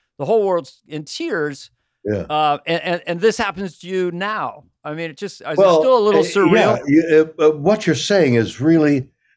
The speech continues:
Speaker 2: to me, is fascinating. When I, uh, two years ago, uh,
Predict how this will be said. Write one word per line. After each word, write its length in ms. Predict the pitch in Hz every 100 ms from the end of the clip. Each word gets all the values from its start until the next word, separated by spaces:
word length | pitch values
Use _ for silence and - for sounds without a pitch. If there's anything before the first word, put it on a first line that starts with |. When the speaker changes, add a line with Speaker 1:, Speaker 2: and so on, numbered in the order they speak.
| _
Speaker 2:
to 100 | -
me, 160 | 170 208
is 160 | 156 -
fascinating. 640 | 156 143 135 98 80 92 _
When 420 | 127 156 170 175 160
I, 420 | 135 139 139 - _ _ _ - 135
uh, 320 | 123 120 117 -
two 160 | - 240
years 280 | 175 156 104
ago, 380 | 90 85 - - _ 104
uh, 280 | 90 90